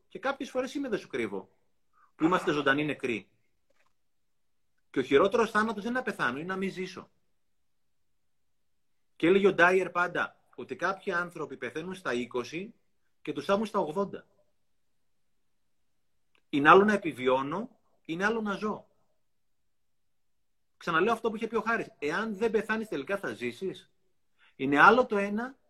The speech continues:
είναι άλλο το άλλο. Οπότε, Χαρούλη, εγώ όσον αφορά την καραντίνα, για να ξαναγυρίσω το προηγούμενο ερώτημά σου,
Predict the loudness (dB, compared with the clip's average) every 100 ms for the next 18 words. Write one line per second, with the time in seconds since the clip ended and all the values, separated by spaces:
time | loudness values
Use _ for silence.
0 | _ _ -16 -10 -8 -6 -8 -10 -12 -14
1 | -20 _ _ _ _ _ _ _ _ _
2 | -12 0 0 4 6 6 4 2 2 0
3 | -4 -2 -4 -2 -2 -2 -4 -4 -6 -8
4 | -10 -8 -4 -4 -4 -4 -4 -4 -8 -8
5 | -8 -4 -2 -2 -6 -16